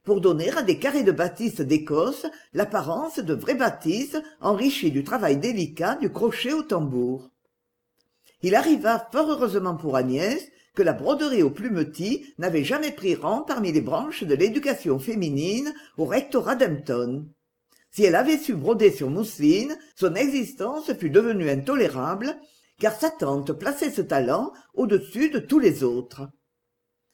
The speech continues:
L'un des axiomes favoris de Mistress Barnaby était que rien au monde ne faisait une aussi énorme différence dans la toilette des femmes que de belles broderies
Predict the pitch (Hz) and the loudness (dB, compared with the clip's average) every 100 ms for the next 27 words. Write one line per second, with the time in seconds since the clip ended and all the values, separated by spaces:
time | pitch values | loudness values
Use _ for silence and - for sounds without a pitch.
0 | - 247 233 165 202 254 - 269 160 139 | -2 2 4 2 0 -4 0 2 2 0
1 | 294 233 220 220 151 165 214 247 160 190 | -2 0 -2 0 0 0 -2 -4 -2 0
2 | 226 160 110 139 254 311 - 214 156 143 | 0 -2 -2 0 2 0 2 2 2 0
3 | - 180 277 - - _ _ _ _ _ | 4 6 6 0 -16 _ _ _ _ _
4 | - 160 247 320 302 185 147 143 135 147 | -6 0 2 2 2 2 0 2 2 2
5 | 254 285 240 - 139 139 - 302 311 226 | -2 2 4 4 2 -2 -2 0 2 2
6 | 151 135 127 254 254 247 202 170 - 135 | 2 0 -2 -2 -2 -2 -2 -4 -4 -4
7 | 139 131 254 285 262 175 139 139 - 151 | -4 -4 -2 2 2 2 -2 -4 -4 -2
8 | 208 285 339 - - 208 160 120 285 294 | -2 -4 -8 -18 4 6 6 4 4 4
9 | 180 151 139 135 175 277 - | 2 4 4 4 2 2 -4